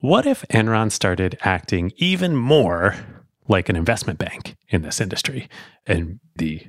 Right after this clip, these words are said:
phrase that he uses for this idea is Enron becoming a, quote, "bank for gas." And the idea is that they can go to oil and gas producers, to drillers, and they can buy up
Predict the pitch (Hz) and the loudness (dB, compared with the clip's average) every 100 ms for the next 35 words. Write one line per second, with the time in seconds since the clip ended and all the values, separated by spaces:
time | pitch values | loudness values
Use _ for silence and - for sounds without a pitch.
0 | - - 147 147 120 117 - 107 101 95 | -12 0 2 2 2 -2 0 2 2 2
1 | 90 - 95 85 - 87 92 78 73 76 | 0 0 0 0 0 -2 -2 -4 -4 -6
2 | - - _ _ 117 110 101 90 95 - | -6 -14 _ _ -2 2 0 0 -2 0
3 | 95 87 80 76 - 90 - - 104 143 | 0 0 -2 -2 0 0 -2 -4 0 0
4 | 175 - - - - 110 95 92 - - | 0 -8 -16 -10 -2 0 2 0 -2 -6
5 | - - _ _ - _ _ _ - 104 | -6 -8 _ _ -20 _ _ _ -4 -2
6 | 92 82 - _ 107 104 107 175 220 - | -2 -6 -14 _ 2 4 4 4 2 2
7 | 127 104 92 127 185 185 147 98 76 71 | 2 2 2 0 0 -2 0 0 0 -4
8 | 82 - - - 98 85 82 85 90 - | -8 -8 -10 -2 2 2 2 -2 -4 -2
9 | 113 127 104 98 92 92 - - - _ | 0 0 0 0 0 0 -2 -8 -10 _
10 | - 98 98 - - 113 - - 98 104 | -2 2 2 0 -4 -4 -4 -2 2 2
11 | 104 - 117 - _ _ - _ - - | 2 0 -4 -4 _ _ -20 _ -4 2
12 | 101 147 185 190 156 - 110 117 127 104 | 4 2 2 0 0 0 2 4 4 2
13 | 98 - | 2 0